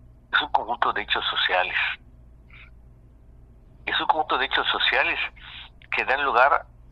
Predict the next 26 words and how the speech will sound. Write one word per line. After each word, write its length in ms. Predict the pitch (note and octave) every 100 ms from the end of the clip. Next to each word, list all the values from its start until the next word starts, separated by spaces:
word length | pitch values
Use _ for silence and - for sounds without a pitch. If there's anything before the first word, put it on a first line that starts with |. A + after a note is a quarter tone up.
| - - - - - -
a 200 | - -
que 120 | A#2+ -
se 80 | A2
elabore, 640 | G#2 G#2 B2 D#3+ C3 - - -
a 120 | G2+
que 140 | - -
se 80 |
elabore 320 | A2 G#2+ C3+ D#3
la 200 | B2+ G#2
nor-, 240 | A#2+ - - -
se 80 | A2+
elabore 380 | A2+ B2+ C#3+ C3+
la 120 | A2
norma 280 | A2 A#2 G#2+
jurídica, 600 | - G#2 D#3+ F3+ - - - - - - - - - - -
donde 640 | - G#2 G2 G2 G2+ G#2 - - - - - - - - -
se 100 | A#2+
describe, 600 | G2+ - - C#3+ C3+ G#2 - - - - - - - - - - - - - - - - -
se 80 |
explica 600 | - - - - - - - - - -
y 80 | -
se 160 | -
justifica 840 | - - - - - - - A2 - - - - - - - - - - -
el 140 | A2 G#2
derecho 400 | G#2 A2+ - G#2
mismo 540 | B2 - A2+ F#2